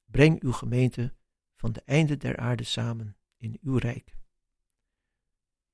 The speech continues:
Het vergaderen van de gemeente is een inclusief gebeuren. Van alle kanten haalt God mensen naar zich toe. Je zou haast zeggen, hij harkt ze naar zich toe, om hen aan zijn hart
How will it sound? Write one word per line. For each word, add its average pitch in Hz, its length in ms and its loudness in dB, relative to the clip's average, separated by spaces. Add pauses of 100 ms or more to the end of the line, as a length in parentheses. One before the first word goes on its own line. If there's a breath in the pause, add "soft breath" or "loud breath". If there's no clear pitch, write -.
(240)
Het - 140 -16
vergaderen 139 500 6
van 139 160 2
de 120 60 2
gemeente 151 640 6 (400)
is - 300 -12 (100)
een 110 240 -10
inclusief - 580 2
gebeuren. 113 600 4 (1040)
Van - 180 -14
alle 165 280 4
kanten 127 560 2 (440)
haalt 160 380 4
God - 240 0
mensen 139 320 -2
naar 120 160 2
zich - 160 -10
toe. 156 220 -10 (960)
Je 120 120 -4
zou 120 220 0
haast 120 200 -4
zeggen, 120 400 -4
hij 120 140 -6
harkt 113 580 -2
ze 127 340 -14 (260)
naar 127 200 0
zich - 200 -6
toe, 117 180 -2 (920)
om 117 160 -2
hen 120 260 4
aan 117 120 -6
zijn 110 180 -8
hart 117 260 -6